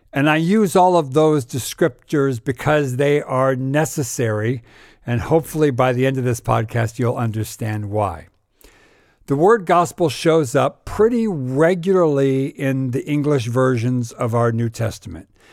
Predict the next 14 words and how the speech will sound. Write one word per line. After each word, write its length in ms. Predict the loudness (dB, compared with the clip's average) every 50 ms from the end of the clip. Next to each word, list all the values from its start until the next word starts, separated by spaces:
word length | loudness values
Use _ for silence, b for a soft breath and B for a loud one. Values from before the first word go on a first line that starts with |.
| b b b
ninety-two 640 | -4 0 0 2 2 2 0 -2 -2 -2 -4 -4 -4
times 720 | -4 -6 -2 0 2 2 2 2 0 -2 -2 -4 -6 -10
in 200 | -8 -4 -2 0
the 160 | 0 0 -2 -2
N 160 | -2 0 0
I 220 | 0 0 0 0
V 260 | -2 -2 -2 -2 -2
version. 560 | -2 -4 -6 -6 -8 -8 -12 -14 -16 -18 -20 -20 _ b b b b b b b b b b b b
It 120 | -6 -6
simply 560 | -6 -2 -2 -2 -2 -2 -2 -2 0 0 0
means 600 | 0 0 0 2 2 2 0 0 0 -2 -4 -6 -4
the 120 | -4 -4
good 340 | -2 0 0 2 2 2 0
news. 840 | -2 -2 0 0 0 0 -2 -4 -6 -10 -16 -18 -20 -20 -20 -20